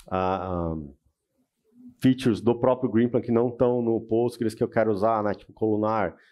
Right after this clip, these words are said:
então compressão, Z standard, et cetera. Então isso aí você vai ter que implementar. Então vai ter alguma diferença, porém é muito pouco, né? Você com uma bateriazinha básica de testes, você já,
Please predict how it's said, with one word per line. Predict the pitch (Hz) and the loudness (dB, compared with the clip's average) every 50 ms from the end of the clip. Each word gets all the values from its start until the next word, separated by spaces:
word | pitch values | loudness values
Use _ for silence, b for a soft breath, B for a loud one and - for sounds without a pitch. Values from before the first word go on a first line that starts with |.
| b b b b _ | b b b b _
então | - 90 85 - 104 101 101 98 87 | -8 -8 -4 0 0 2 2 0 0
compressão, | - - 104 98 - 101 95 - - 107 107 107 107 101 92 87 85 85 82 | -2 -4 -4 0 0 -2 -2 0 0 -2 0 0 0 0 -2 -2 -4 -4 -4
Z | 92 101 | -4 -4
standard, | 98 - - - 110 107 107 95 87 85 | -4 -2 -2 0 0 0 0 0 0 -2
et | 95 95 - | -2 -4 -2
cetera. | - - 92 82 - - - _ b b b b b b b b b _ _ - | 0 0 0 0 -2 -6 -16 _ b b b b b b b b b _ _ -12
Então | 87 - - 90 | -6 -4 -2 0
isso | 92 92 - 110 | 0 0 0 0
aí | 107 | 0
você | - - 107 | 0 0 0
vai | 113 113 | 0 0
ter | - 117 | 0 -2
que | - 127 | 0 0
implementar. | 120 - - 120 120 127 131 123 - 113 87 73 - - _ _ _ _ _ _ _ _ _ | 0 2 2 2 2 2 0 0 0 0 0 -2 -4 -10 _ _ _ _ _ _ _ _ _
Então | - 98 90 - 117 120 131 127 120 107 98 | -8 -8 -2 0 2 2 2 2 -2 -2 0
vai | 101 123 147 | 2 2 2
ter | 151 - 156 | 2 4 2
alguma | 139 123 110 147 156 156 | 2 2 2 0 0 0
diferença, | 147 147 - - 143 113 104 117 135 131 - 117 | 0 0 2 2 4 4 4 2 2 2 0 0
porém | 113 - 151 135 123 135 | 0 0 0 2 2 2
é | 143 | 2
muito | 139 143 143 - | 0 -2 -2 -4
pouco, | - - 120 117 - - - - _ _ _ _ _ _ _ | -2 0 0 0 -2 -4 -10 -20 _ _ _ _ _ _ _
né? | 101 98 92 | 0 0 0
Você | 87 92 - - - 107 | 0 -4 -4 -2 -2 -2
com | 104 - 120 113 110 104 98 90 87 85 85 | 0 0 0 0 0 0 0 -2 -2 -4 -2
uma | 87 92 | 0 2
bateriazinha | 92 98 98 - 117 104 107 107 95 110 117 110 | 2 2 2 2 2 4 4 4 2 2 2 0
básica | 98 90 98 117 135 131 - - 117 | 2 2 2 2 2 0 -2 -4 -4
de | 101 98 | -4 -4
testes, | - - 92 98 113 117 - - 139 127 127 | -2 0 2 2 2 2 0 0 -4 -8 -8
você | 123 117 - - 120 117 | -10 -12 -6 -2 -2 0
já, | 117 110 113 117 123 123 120 110 95 87 85 | 2 2 2 2 2 2 0 0 -2 -4 -6